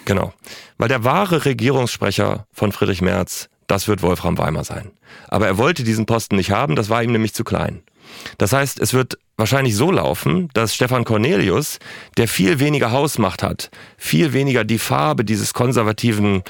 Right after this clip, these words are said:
Merz-Kabinetts und Kanzleramts trägt, viel mehr von außen kommt.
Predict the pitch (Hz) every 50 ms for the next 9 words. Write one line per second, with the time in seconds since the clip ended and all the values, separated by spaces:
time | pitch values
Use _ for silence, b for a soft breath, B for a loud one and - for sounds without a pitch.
0 | B B B - 95 113 127 143 139 - - - 120 107 110 110 95 101 104 -
1 | - - 92 - 117 135 156 - - 113 85 82 92 90 - - - - 98 82
2 | 73 - - - - B B B B - - 156 175 165 143 127 - 127 113 -
3 | - 110 - 175 - - 98 - - - - - -